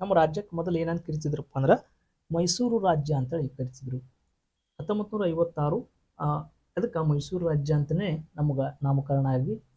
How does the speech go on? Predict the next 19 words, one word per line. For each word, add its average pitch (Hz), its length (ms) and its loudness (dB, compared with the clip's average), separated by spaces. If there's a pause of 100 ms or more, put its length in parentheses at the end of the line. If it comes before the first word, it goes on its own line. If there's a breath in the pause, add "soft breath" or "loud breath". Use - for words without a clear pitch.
ಆ, 127 200 -2 (560)
ಕರ್ನಾಟಕ 147 420 0
ಆಯ್ತು. 180 340 -8 (380)
ಮುಂದೆ 226 180 0
ಹತ್ತೊಂಬತ್ತು 170 420 -2
ನೂರ 147 80 0
ಎಪ್ಪತ್ಮೂರು 180 720 -4
ನವೆಂಬರ್ 147 340 2
ಒಂದಕ್ಕೆ 143 600 -2
ಮೈಸೂರು 175 360 -2
ರಾಜ್ಯ 147 280 0
ಹೋಗಿ 147 280 2
ಕರ್ನಾಟಕ 160 560 0
ಅಂತೇಳಿ 151 320 6
ಏನಾಯ್ತಪ್ಪ 139 440 2
ಅಂದ್ರೆ 170 420 2
ಮರುನಾಮಕರಣ 147 640 2 (420)
ಆಯ್ತದೆ. 123 420 -2 (800)
ನೆಕ್ಸ್ಟ್, - 300 -2